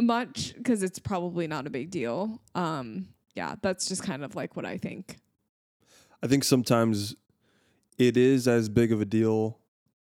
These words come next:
Speaker 2: as you make of it. And so the more you talk about it, the more you bring it up, the more attention you draw to yourself with it, the, the more issues that are going to arise out,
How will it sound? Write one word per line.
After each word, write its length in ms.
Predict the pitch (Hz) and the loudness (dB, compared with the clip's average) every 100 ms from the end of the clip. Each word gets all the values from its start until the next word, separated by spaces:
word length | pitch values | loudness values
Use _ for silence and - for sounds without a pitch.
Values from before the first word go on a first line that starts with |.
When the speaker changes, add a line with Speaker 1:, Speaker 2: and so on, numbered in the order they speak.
| - | -4
Speaker 2:
as 200 | 107 101 | -2 0
you 100 | 107 | -2
make 340 | 101 101 92 - | 2 2 0 -2
of 240 | 107 92 82 | -2 -2 -4
it. 180 | 82 - _ _ _ _ _ _ _ | -10 -14 _ _ _ _ _ _ _
And 160 | 113 104 | -4 -2
so 380 | - 107 104 101 | 2 4 4 4
the 140 | 107 | 2
more 300 | 104 110 110 | 2 4 4
you 600 | 107 104 107 107 107 107 - _ _ _ _ _ _ _ | 2 2 2 4 4 2 -2 _ _ _ _ _ _ _
talk 300 | - 110 - | 0 0 2
about 220 | 113 110 | 2 4
it, 100 | 113 | 2
the 60 | 107 | 2
more 160 | 104 101 | 2 2
you 120 | 98 | 2
bring 260 | 104 101 | 0 0
it 100 | 98 | 0
up, 180 | 98 98 | -2 -2
the 80 | 107 | -2
more 220 | 101 95 | -2 -4
attention 560 | 90 - 98 98 123 123 | -6 -8 -8 -4 0 2
you 120 | 123 | 2
draw 280 | 123 123 127 | 2 2 2
to 160 | - 135 | 0 0
yourself 460 | 131 - 131 - | 0 0 -2 0
with 220 | 139 135 | -2 0
it, 260 | 139 131 - _ _ _ _ _ _ _ | 0 0 -4 _ _ _ _ _ _ _
the, 380 | 107 104 101 95 107 | 0 2 2 0 -4
the 100 | 101 | -2
more 240 | 101 98 | 0 0
issues 440 | 101 98 95 90 87 | -2 -6 -8 -10 -10
that 120 | 87 | -10
are 80 | 87 | -10
going 440 | 87 95 92 92 | -8 -6 -4 -6
to 200 | - 98 | -6 -6
arise 540 | 80 76 80 85 104 123 | -6 -8 -6 -4 -2 0
out, 240 | 123 | 0